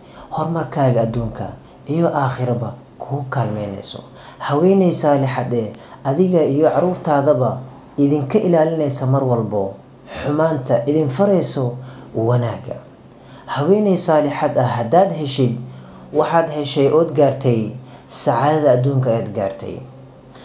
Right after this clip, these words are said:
Sidoo kale xadiis kale Nabiga sallallahu alayhi wasallam wuxuu ku dhahay, Ad-dunya mataac wa khayru mataaciha Al-mar'atu saalixa.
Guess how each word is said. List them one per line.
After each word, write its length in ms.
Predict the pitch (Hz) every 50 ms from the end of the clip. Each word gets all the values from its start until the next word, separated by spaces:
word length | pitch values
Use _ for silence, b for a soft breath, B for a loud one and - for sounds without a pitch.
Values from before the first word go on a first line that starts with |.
| B B B
Sidoo 380 | - - - 202 202 202 180
kale 180 | 185 185 175 151
xadiis 300 | - 143 165 180 170 -
kale 160 | - 156 156
Nabiga 200 | 156 165 160 156
sallallahu 280 | 135 - 147 139 120 117
alayhi 160 | 131 131 131 127
wasallam 280 | 127 135 127 127 123 120
wuxuu 220 | 127 - 139 151 -
ku 80 | - 151
dhahay, 320 | 143 131 123 117 110 101 98 - - - - - - - - - - - - - - - - - - - -
Ad-dunya 800 | - 117 110 107 107 110 135 143 147 143 135 131 123 120 117 113
mataac 840 | 110 110 110 107 107 - - 131 139 147 147 147 147 147 143 - - - - - - - - - - - - - - - - - - - - - - - - -
wa 80 | - 113
khayru 480 | 113 - - 156 170 170 165 160 151 143
mataaciha 1200 | 139 127 123 131 131 139 131 127 123 110 117 113 110 107 107 110 110 113 113 113 113 113 110 - - - - - - - - - - -
Al-mar'atu 800 | 117 117 113 110 107 110 113 127 127 127 127 - - - - 107
saalixa. 720 | - - - - - 139 143 139 127 - - - - 92